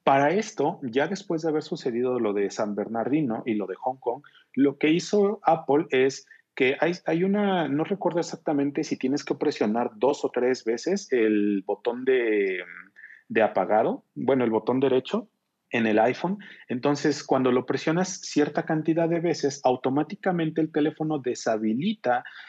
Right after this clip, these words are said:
el acceso por con-, por el acceso por huella digital o el acceso por, eh, por reconocimiento facial, porque esto le permite a las personas, en este caso a las personas de Hong Kong, les permitía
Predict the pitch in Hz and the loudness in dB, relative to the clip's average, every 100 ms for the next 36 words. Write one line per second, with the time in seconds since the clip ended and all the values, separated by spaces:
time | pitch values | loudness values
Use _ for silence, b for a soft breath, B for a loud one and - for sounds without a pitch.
0 | B 123 117 117 113 110 - 147 139 160 | B 0 2 4 4 2 2 0 2 0
1 | - 131 131 131 139 - 123 123 117 - | 0 -2 0 -2 -2 -4 0 2 0 0
2 | 139 160 - 107 95 143 170 175 170 151 | 0 0 0 -2 2 2 2 0 0 -2
3 | - 175 151 147 - 147 - 123 107 - | -6 -2 2 2 4 0 2 0 -2 -4
4 | 120 - 135 123 110 107 101 101 - 107 | -6 -4 -4 0 2 2 0 -4 -4 0
5 | 98 92 90 90 90 90 - B B B | 0 -2 -4 -8 -10 -16 -20 B B B
6 | B - 113 117 110 117 107 - 113 123 | B -4 0 0 0 0 0 -2 -2 -2
7 | 165 160 170 - 143 139 B B _ 170 | -2 0 0 2 2 2 B B _ 2
8 | 226 202 - 143 180 B B - 165 165 | 2 2 0 -2 -4 B B -6 -6 -2
9 | 208 202 202 202 190 190 190 147 - 123 | 0 0 2 0 2 0 0 0 2 0
10 | 107 - 113 - 135 143 117 113 - 143 | 0 -4 -8 -4 -4 -2 -4 -6 -6 -2
11 | 131 - 107 104 - 104 123 127 131 147 | -2 0 -2 -4 -6 -6 -4 -4 -2 0
12 | - 143 147 147 143 - - 120 127 - | 0 -2 0 0 0 0 -2 -2 -2 -2
13 | 180 160 180 | 0 0 -4